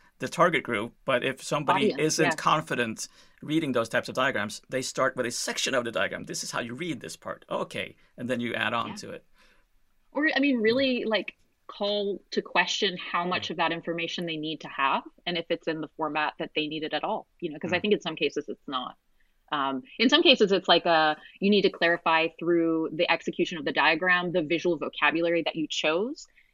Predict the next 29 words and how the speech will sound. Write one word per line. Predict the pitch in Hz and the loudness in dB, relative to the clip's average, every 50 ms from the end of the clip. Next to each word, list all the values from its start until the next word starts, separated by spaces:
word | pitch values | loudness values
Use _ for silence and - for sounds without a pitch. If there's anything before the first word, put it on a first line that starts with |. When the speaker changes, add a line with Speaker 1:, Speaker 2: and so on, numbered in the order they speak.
| _ _ _ | _ _ _
Speaker 2:
But | 185 214 | -6 -6
I | 220 | -2
also | - 214 233 247 - 311 | 0 -2 -2 0 -2 -4
see | 262 - 269 240 - - | 0 2 2 2 2 2
a | |
lot | 180 170 156 165 156 156 170 175 180 - - | 0 0 2 6 6 6 6 6 2 0 0
of, | 170 160 - | -2 -2 0
like, | 160 151 151 147 - - _ _ - | 0 0 0 0 -2 -8 _ _ 6
over-explaining | 196 208 208 190 226 220 214 - - _ 185 185 185 - - - - - - 170 175 170 170 180 175 170 165 160 156 156 156 - - | 6 6 6 4 2 2 2 0 0 _ -2 -2 -2 -8 -16 -16 -14 -8 -4 0 0 0 0 -2 -4 -6 -6 -6 -8 -10 -10 -12 -6
how | - 165 156 156 165 | -2 0 0 2 2
we | 160 147 160 156 151 151 147 147 147 143 _ _ _ _ - _ | 0 2 2 2 2 2 2 2 0 -2 _ _ _ _ -20 _
codified | - - - 180 170 165 170 160 - _ 147 143 127 131 127 - - - | -14 -8 -2 0 0 0 0 -2 0 _ 2 2 2 0 -2 -4 -4 -4
our | 147 147 135 | -4 -4 -2
diagram | 135 127 139 131 165 180 214 220 226 233 247 254 254 - _ - _ _ - | 0 0 0 0 0 0 -2 -2 -2 -2 -4 -4 -6 -8 _ -20 _ _ -2
and | 180 170 175 | -2 2 4
relying | 170 165 170 165 160 165 160 | 4 6 8 6 6 6 2
on | 151 143 - | -2 0 0
other | 160 - 143 143 | 0 0 0 -2
people | - 151 147 - 143 139 - - | 0 -2 0 0 -2 -6 -6 -4
to | - 156 | -6 -6
decode | - - - - - - - - - | -4 -4 -10 -10 -8 -10 -12 -10 -10
it. | - - - - - _ _ | -12 -12 -12 -18 -20 _ _
Um, | - 160 143 143 139 139 | -4 -2 -2 -2 -4 -4
so | - - 185 | -2 0 0
I | 175 | 2
think, | - 233 226 | 2 4 6
like, | 208 185 - | 6 6 6
there's | 190 185 165 175 | 6 4 6 6
a, | 180 165 160 | 4 4 2